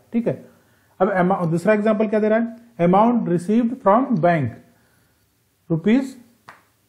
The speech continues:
ten thousand। अब कैसे, Bank दे रहा है, दे रहा है तो bank क्या हो गया, Giver, देने वाला। तो cash क्या हो रहा है,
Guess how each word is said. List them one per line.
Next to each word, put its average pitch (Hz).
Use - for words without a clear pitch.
ten 185
thousand। 117
अब 160
कैसे, 190
Bank 180
दे 165
रहा 156
है, 107
दे 160
रहा 208
है 208
तो 220
bank 202
क्या 214
हो 208
गया, 240
Giver, 139
देने 175
वाला। 117
तो 214
cash 226
क्या 196
हो 208
रहा 220
है, 269